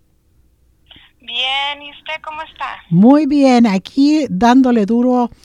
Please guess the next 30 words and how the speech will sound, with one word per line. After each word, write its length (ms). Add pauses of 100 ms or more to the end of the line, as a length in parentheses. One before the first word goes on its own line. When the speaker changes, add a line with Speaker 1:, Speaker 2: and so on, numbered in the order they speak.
(220)
Speaker 2:
a 140
la 100
información 800
en 180
este 260
programa 560
Mucho 600 (140)
Gusto 460
de 140
la 120
agencia 480 (440)
Entre 340
Hermanos. 500
Araceli 480
Gallegos 480
está 240
con 140
nosotros 600 (400)
para 320
hablarnos 760
este 280
día 400
sobre 840
los 300
mitos 600
sobre 460
la 120
vacuna 680
del 300
covid 480